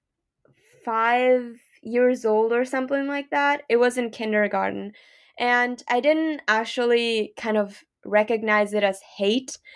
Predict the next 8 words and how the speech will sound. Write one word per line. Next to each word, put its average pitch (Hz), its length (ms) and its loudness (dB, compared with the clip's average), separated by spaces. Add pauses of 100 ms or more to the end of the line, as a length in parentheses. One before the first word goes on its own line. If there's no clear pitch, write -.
(460)
um, 220 260 0
because 226 520 -4
I 226 140 4
was 262 260 -2
so 214 180 -2
little 202 520 2
and 202 340 -2 (120)
my 196 480 2